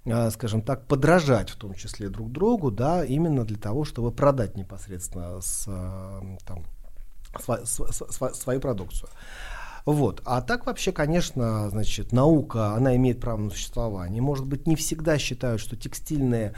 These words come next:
изделия являются там, м, наукоемкими, да, в том смысле, что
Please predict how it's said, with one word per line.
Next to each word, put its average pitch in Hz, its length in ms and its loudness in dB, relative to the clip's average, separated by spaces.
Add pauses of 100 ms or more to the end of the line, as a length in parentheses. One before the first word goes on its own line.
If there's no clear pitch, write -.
(220)
изделия 123 540 6
являются 113 580 2
там, 95 600 0 (340)
м, 110 400 2
наукоемкими, 139 1000 10 (180)
да, 143 260 0
в - 260 -6
том 113 120 2
смысле, 113 380 0
что 107 380 0